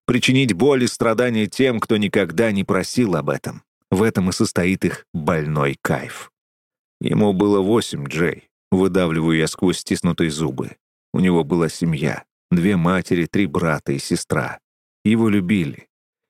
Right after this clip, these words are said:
Он воспитывался в хорошем доме родителями, которые любили его. Они украли его в треклятом продуктовом магазине, продали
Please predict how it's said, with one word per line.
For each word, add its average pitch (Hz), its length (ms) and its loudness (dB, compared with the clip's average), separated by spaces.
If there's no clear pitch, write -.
Он 110 200 2
воспитывался 107 720 2
в 90 60 -4
хорошем 101 520 2
доме 98 260 2
родителями, 90 720 0
которые 90 400 0
любили 85 460 2
его. - 340 -6
Они 98 260 4
украли 95 520 0
его 90 240 2
в - 100 -10
треклятом 98 640 0
продуктовом 92 600 0
магазине, 85 800 0
продали 90 680 0